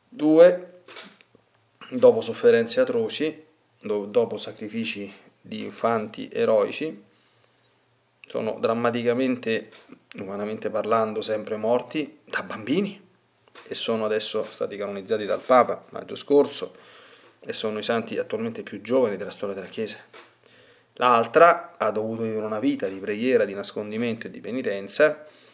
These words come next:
e quindi sono, diciamo, le, le, le, le due modalità con cui questi pastorelli hanno sostenuto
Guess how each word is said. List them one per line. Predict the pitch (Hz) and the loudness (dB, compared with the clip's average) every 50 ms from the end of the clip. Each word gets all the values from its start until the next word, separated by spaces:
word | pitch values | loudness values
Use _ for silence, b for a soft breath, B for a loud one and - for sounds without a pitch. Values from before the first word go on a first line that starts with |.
| b b b b b b b b b b _ _ _ _ _ - | b b b b b b b b b b _ _ _ _ _ -20
e | - | -20
quindi | - - 92 92 | -16 -16 -12 -8
sono, | - 113 104 101 98 | -6 -6 -4 -6 -6
diciamo, | 101 104 107 107 107 | -6 -6 -6 -4 -4
le, | 104 107 107 | -4 -6 -6
le, | 98 110 110 110 | -4 -4 -4 -2
le, | 110 113 113 117 | -2 -2 -2 0
le | 117 117 123 120 | 0 0 0 2
due | 143 147 143 | 4 4 4
modalità | 131 127 135 120 117 123 127 - 170 156 156 139 - B B B B B B B B B | 4 2 -2 -4 -4 -4 0 2 2 2 2 2 -2 B B B B B B B B B
con | - 127 120 113 | 0 0 0 0
cui | 113 - 127 120 117 113 110 107 - - _ _ _ _ _ _ - - _ _ _ _ _ | 0 -2 -4 -4 -2 -4 -6 -8 -10 -14 _ _ _ _ _ _ -20 -20 _ _ _ _ _
questi | - - 120 113 - - 107 | -12 -10 -10 -10 -10 -6 -2
pastorelli | - 117 117 - - 139 123 123 120 120 120 113 | -2 -2 -2 0 2 4 6 6 6 4 2 -2
hanno | 110 110 110 113 | -2 -2 -4 -6
sostenuto | 113 117 113 - - 131 113 110 107 104 - 123 120 113 - B B B | -8 -10 -8 -4 -2 -2 -2 -2 -2 0 4 4 4 4 2 B B B